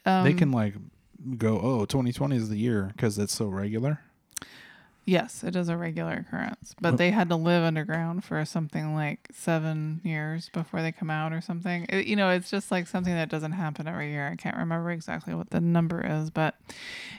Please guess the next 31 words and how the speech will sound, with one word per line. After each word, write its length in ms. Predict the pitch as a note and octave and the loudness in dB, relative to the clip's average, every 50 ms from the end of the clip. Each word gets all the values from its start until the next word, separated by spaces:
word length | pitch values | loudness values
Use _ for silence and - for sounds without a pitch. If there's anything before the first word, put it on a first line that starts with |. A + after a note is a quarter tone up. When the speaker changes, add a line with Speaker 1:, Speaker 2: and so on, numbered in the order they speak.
| - | -2
Speaker 1:
it 80 | - G3 | 0 2
does 220 | G#3+ G#3+ G3 F#3+ | 2 2 2 2
not 220 | F#3+ F3+ F3 E3+ E3 | 2 2 2 2 0
happen 260 | E3 E3 E3 - D#3+ | 0 -2 -2 -2 -2
all 140 | E3 E3+ E3+ | -2 -2 -2
the 60 | E3 | -4
time. 420 | - F3 E3 F3 F3 F3+ F#3 G3 - - - - | -4 -4 -4 -2 0 -2 -2 -2 -4 -8 -4 2
And 200 | G3+ G3 F#3+ F#3+ | 4 4 6 6
then, 320 | F#3+ F#3 F#3 F#3 F3+ F3+ F3 | 6 6 6 6 6 4 4
um, 480 | F3 F3 E3+ E3 E3 D#3+ D#3+ E3 - - _ _ _ _ _ _ | 2 2 2 0 -2 -4 -6 -8 -8 -12 _ _ _ _ _ _
uh, 120 | - - F3 | 0 0 2
there 120 | E3+ E3+ E3+ | 2 2 0
was 120 | F3 F3+ | 0 0
another, 600 | F3 F3 F#3+ G#3+ B3 C4 A#3 F#3+ F3 D#3+ D#3+ E3 - _ _ _ - | 2 2 4 4 4 4 4 4 4 2 0 -2 -6 _ _ _ 0
uh, 220 | F3 E3+ E3 D#3+ | 2 4 4 2
thing 300 | E3 - - F3 E3 E3 | 2 0 0 0 2 0
where 400 | D#3+ D#3 D#3 D#3 D#3 D#3 D#3 - - _ _ - | 0 0 0 0 0 -2 -4 -6 -10 _ _ -10
scientists 460 | - - G3 F#3 F#3 F#3 F#3 F#3 - | -4 0 2 2 4 4 2 0 -2
were 140 | - F3 E3 | -2 -2 -2
warning 480 | D#3 D#3 D#3+ D#3+ D#3+ E3 D#3+ D#3+ D#3+ D#3 | -2 -2 -2 -2 0 0 0 -2 -2 -2
that 260 | D#3 D3+ - - - _ _ _ _ _ _ _ - | -2 -2 -4 -6 -8 _ _ _ _ _ _ _ -8
rats 680 | - E3 - F3 D#3+ D#3 D#3 D#3 D#3+ D#3+ - - - - | -6 -4 0 2 4 4 4 4 4 2 0 -4 -6 -4
in 120 | E3+ E3+ | -4 -2
New 80 | E3 E3 | 0 0
York 380 | E3 D#3+ D#3 D#3 D#3 E3 F3+ - - - - - - | 0 0 0 -2 -2 -2 -4 -6 -8 -16 -16 -8 -4
were 120 | E3+ E3+ | -2 -2
gonna 200 | E3 E3+ D#3+ D#3+ | 0 -2 -2 -4
start 280 | D#3+ - - E3 D#3 - | -4 -2 -2 -2 -2 -2
eating 360 | E3+ E3 D#3+ D#3+ D#3 D#3 D3+ | -2 -2 -2 -2 -2 -2 -2
each 220 | D#3+ D#3 D#3 - | -4 -4 -4 -4
other 460 | - E3+ E3 E3 E3 E3+ F#3 F#3+ G3+ | -4 -4 -2 -2 -2 -2 -2 -4 -4